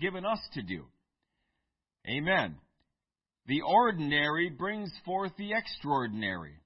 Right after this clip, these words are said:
When we just perform our daily Christian disciplines, we pray every day. Sister Shepherd, we read our Bible every day.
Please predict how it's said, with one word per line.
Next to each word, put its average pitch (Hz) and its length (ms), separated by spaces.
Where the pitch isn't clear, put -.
When 170 200
we 190 140
just 180 240
perform 202 500
our 202 160
daily 208 520
Christian 214 520
disciplines, 127 760
we 107 160
pray 180 280
every 180 220
day. 165 400
Sister 143 480
Shepherd, 165 320
we 135 140
read 160 260
our 170 160
Bible 160 520
every 170 280
day. 170 340